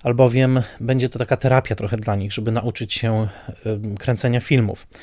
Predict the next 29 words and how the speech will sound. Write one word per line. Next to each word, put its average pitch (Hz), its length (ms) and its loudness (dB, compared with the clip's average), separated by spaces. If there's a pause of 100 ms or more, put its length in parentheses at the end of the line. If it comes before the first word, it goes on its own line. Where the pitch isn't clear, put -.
(360)
Mekas 113 540 -2
nie 117 100 -2
tylko 127 220 -6
to 117 120 -2
zrobił, 120 500 2 (240)
ale 120 180 -2
także 117 420 -4 (340)
dostrzegł 117 520 -2
w 110 60 -4
młodym 117 600 2
Johnie 131 340 2 (460)
Kennedym 110 420 0
juniorze 113 380 2
ogromny 113 320 2
talent 117 280 2
filmowy, 101 440 0
no 110 100 -2
później 110 260 -4
nierozwinięty. 110 840 0 (640)
E, 104 200 -2 (260)
to 113 120 0
też - 400 -4
ciekawe, 117 380 0
że 117 80 -2
wtedy 113 260 -2
dostał 113 260 -4
się 101 120 -8
troszeczkę 117 440 -4
w 110 300 -2